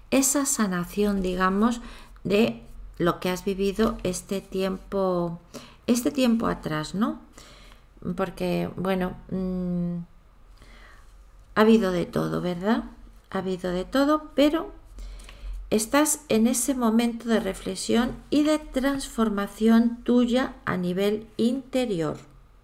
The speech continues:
Vas a vivir una,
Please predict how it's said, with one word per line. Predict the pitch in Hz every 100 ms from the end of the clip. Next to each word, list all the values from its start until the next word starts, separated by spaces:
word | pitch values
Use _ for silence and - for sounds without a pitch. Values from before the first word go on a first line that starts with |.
| _ _ - - - - - - - - - - - - _ - -
Vas | 254 302
a | 330
vivir | 294 233 240 262 262 -
una, | 202 202 196 180 175 175 175